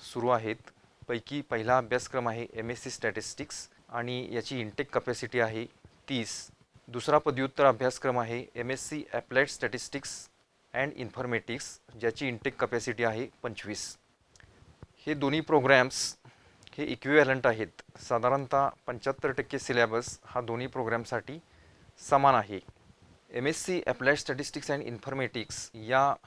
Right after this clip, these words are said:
प्रोग्रॅमचे डिझाईन करत असताना ज्या विद्यार्थ्यांना कॉर्पोरेट क्षेत्रामध्ये करिअर करण्याची इच्छा आहे, अशा विद्यार्थ्यांसाठी हा कोर्स डिझाईन करण्यात आलेला असून या कोर्समध्ये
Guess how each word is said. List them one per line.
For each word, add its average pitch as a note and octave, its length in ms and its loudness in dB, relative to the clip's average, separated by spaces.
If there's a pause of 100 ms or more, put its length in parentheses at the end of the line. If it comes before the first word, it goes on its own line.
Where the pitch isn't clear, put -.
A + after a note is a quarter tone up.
(100)
प्रोग्रॅमचे B2+ 560 2
डिझाईन B2 480 0 (200)
करत C3+ 220 2
असताना C3 440 2 (400)
ज्या C3 160 10
विद्यार्थ्यांना C3+ 720 0 (220)
कॉर्पोरेट C3 400 0
क्षेत्रामध्ये B2 640 0 (240)
करिअर B2+ 240 0
करण्याची B2 640 -4 (140)
इच्छा C#3 320 2
आहे, A#2 240 2 (320)
अशा D3 240 2
विद्यार्थ्यांसाठी B2+ 1040 0 (300)
हा A#2+ 180 0
कोर्स - 460 -6
डिझाईन B2 360 -4
करण्यात A#2 440 -2
आलेला A2 300 -2
असून - 300 -8 (340)
या B2+ 220 4
कोर्समध्ये C3 640 -2